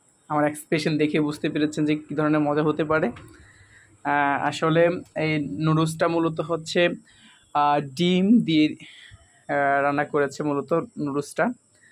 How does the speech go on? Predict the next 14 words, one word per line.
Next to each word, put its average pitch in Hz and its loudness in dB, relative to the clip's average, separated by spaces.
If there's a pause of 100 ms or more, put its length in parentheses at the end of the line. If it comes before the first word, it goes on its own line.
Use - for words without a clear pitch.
(640)
অনেক 147 -2
টেস্টি, 151 -2
অনেক 143 0
ইয়াম্মি, 151 0 (140)
দেখতে 143 -2
পাচ্ছেন। 147 -2
আপনারা 151 0
যারা, 165 4
আহ, 147 2
সন্ধ্যার 156 0
নাস্তা 151 -2
কিন্তু 151 -2
একদম 143 0
শর্ট 139 -2